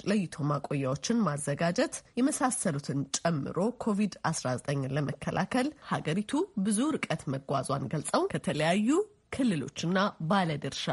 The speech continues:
አካላት ጋር በቅንጅት እየተሰሩ ስላሉ ስራዎች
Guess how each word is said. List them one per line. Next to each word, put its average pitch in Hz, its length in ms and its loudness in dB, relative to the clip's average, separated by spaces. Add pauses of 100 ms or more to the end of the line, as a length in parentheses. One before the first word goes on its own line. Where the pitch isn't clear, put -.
(260)
አካላት 165 560 -4
ጋር 208 200 0
በቅንጅት - 680 -4 (140)
እየተሰሩ 160 560 -2
ስላሉ 131 460 -4
ስራዎች 190 440 0